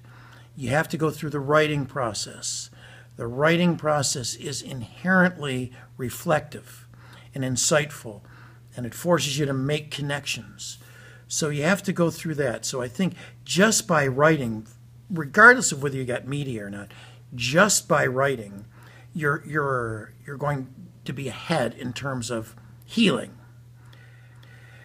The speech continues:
Then to take media, to be able to think not just in terms of words, but in terms of images or moving images or music, just brings a whole nother level to it.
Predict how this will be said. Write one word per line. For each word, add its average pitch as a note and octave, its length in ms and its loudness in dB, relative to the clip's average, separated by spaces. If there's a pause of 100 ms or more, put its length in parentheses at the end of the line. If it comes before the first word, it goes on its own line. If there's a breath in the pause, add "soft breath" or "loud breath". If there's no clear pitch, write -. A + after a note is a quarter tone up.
(180 loud breath)
Then A3+ 540 6
to - 100 -4
take D3+ 340 0
media, D3+ 460 2
to D#3 120 -10
be D#3+ 120 0
able D#3+ 180 0
to B2+ 120 -8
think G#3 460 -4
not E3+ 300 0
just - 260 -6
in D3+ 80 -4
terms D3 320 -2
of A#2+ 140 -6
words, C3 480 2 (440 loud breath)
but D#3+ 100 -2
in D3+ 100 0
terms C#3+ 320 0
of A#2 160 -8
images C#3 480 2
or A2+ 80 -4
moving D3+ 460 0
images A2+ 420 -6 (400 loud breath)
or B2 100 -4
music, C#3+ 560 4 (280 loud breath)
just - 240 -2
brings D3 300 0
a A#2+ 80 -6
whole E3+ 480 2
nother D3+ 320 2
level C#3+ 400 2
to G#2+ 260 -12
it. A#2+ 180 -14